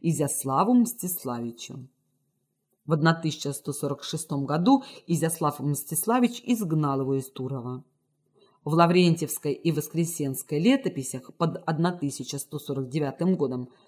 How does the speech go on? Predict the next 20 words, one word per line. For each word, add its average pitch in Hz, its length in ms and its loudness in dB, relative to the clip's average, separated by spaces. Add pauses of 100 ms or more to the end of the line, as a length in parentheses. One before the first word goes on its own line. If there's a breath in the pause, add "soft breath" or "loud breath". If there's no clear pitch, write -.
помечено, 175 760 4 (220 loud breath)
что - 200 0
Вячеслав 180 600 2
владел 170 540 2 (420)
Пересопницей. 180 1200 2 (640)
Около 160 340 4
одна 165 220 4
тысяча 151 420 -4
сто - 280 -4 (220)
пятидесятого 143 760 -6
года 175 400 2 (240 loud breath)
он 196 200 6
получил 180 440 2
от 160 300 0
брата 147 560 2
Юрия 147 420 0
Долгорукова 160 800 0
в 127 100 -12
держание 185 760 0 (180)
Выжгород. 123 640 -6